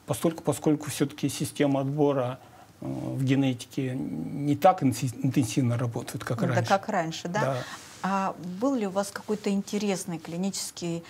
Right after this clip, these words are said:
Speaker 2: случай, например, там, может быть, по сахарному диабету или по какой-то эндокринной патологии? Вот что вам больше всего
Speaker 1: Ну,
Speaker 2: из вашей многолетней практики запомнилось?
Speaker 1: если сейчас говорить о, м,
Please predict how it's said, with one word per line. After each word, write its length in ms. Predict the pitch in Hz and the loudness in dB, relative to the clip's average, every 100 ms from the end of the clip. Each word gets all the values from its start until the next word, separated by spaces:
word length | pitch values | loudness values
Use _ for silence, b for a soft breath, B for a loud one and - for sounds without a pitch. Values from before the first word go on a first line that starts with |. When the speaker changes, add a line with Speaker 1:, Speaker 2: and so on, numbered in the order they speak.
| B 233 | B -14
Speaker 2:
случай, 500 | - - 220 240 - | -10 -4 -2 0 -2
например, 480 | 170 160 185 165 160 | -4 -6 -6 -4 -4
там, 220 | - 151 | -4 -6
может 260 | 156 190 240 | -2 -4 -4
быть, 120 | 196 | -8
по 180 | - 180 | -4 -4
сахарному 840 | 175 190 175 175 175 170 160 156 | -4 0 0 0 -4 -4 -4 -6
диабету 720 | 151 165 151 165 151 - 165 - B 277 220 | -6 -6 -6 -6 -8 -10 -14 -14 B -12 -8
или 640 | 180 202 202 190 180 175 170 | -4 -2 0 2 2 0 -2
по 80 | 170 | -6
какой-то 500 | - - 190 190 180 | -8 -6 -6 -2 0
эндокринной 840 | 180 180 196 - 180 190 175 165 | 0 0 -2 -4 -2 0 0 -2
патологии? 440 | - 170 165 160 175 | -6 -8 -8 -6 -8
Вот 120 | 180 - - | -8 -10 -6
что 480 | - - - 226 | -4 -4 -4 -2
вам 320 | 226 190 180 170 - 175 | 0 0 0 -4 -6 -4
больше 240 | 190 - | -4 -4
всего 320 | 175 - 190 | -6 -4 2
Speaker 1:
Ну, 60 | 208 | 4
Speaker 2:
из 160 | 160 175 | 6 6
вашей 320 | 185 202 190 | 4 2 0
многолетней 480 | 180 170 190 185 180 | -2 0 -2 -2 -4
практики 580 | 175 202 - 185 - 170 B B | 0 -2 -2 -8 -6 -6 B B
запомнилось? 760 | 180 190 190 165 156 156 156 - - | -4 -4 -4 -6 -4 -6 -8 -10 -8
Speaker 1:
если 480 | 135 127 156 151 147 | -4 2 4 4 0
сейчас 500 | 120 147 - 147 135 | 0 -2 0 0 0
говорить 680 | 127 135 131 135 143 131 - | 0 2 2 4 4 2 -6
о, 380 | - 147 139 135 - B B B B B B _ - | -4 0 0 0 -6 B B B B B B _ -12
м, 420 | 139 139 131 - | -10 -10 -12 -14